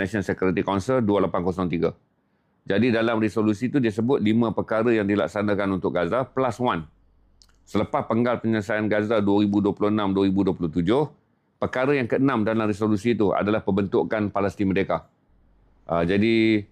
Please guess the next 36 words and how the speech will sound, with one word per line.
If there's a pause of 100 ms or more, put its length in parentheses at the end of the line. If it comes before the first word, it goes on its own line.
(720)
inilah
peluang
yang
nak
lihat
Palestin
Merdeka
ni
sebab
dia
telah
diusul
dan
telah
diluluskan
oleh
resolusi
bagi
majlis
yang
tertinggi
di
P
B
B. (400)
Dan
usul
ini
dibentang
oleh
Amerika
sendiri. (1040)
Yang
mana
dalam
sejarah,